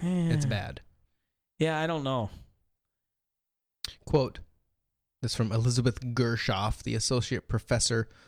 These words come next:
Speaker 1: of Human Development and Family Sciences at the University of Texas. "Our analysis focuses on what most Americans would recognize as spanking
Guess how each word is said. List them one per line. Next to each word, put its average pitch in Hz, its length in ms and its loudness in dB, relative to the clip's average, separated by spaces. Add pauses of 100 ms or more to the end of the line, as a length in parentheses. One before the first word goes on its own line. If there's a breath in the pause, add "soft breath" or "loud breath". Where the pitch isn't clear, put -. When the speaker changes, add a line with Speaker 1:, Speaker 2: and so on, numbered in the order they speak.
(140 soft breath)
Speaker 1:
of 110 140 2
Human 214 400 4
Development 139 480 0
and 123 120 -2
Family 131 320 2
Sciences 127 680 0 (300)
at 131 120 -4
the 127 80 -2
University 127 420 2
of 110 120 -4
Texas. - 420 0 (320 soft breath)
"Our 254 300 2
analysis 156 560 0
focuses 190 520 0
on 156 220 2
what 180 220 0
most 233 340 2
Americans 143 480 2
would 131 220 2
recognize 127 600 0
as 113 180 -2
spanking 113 500 0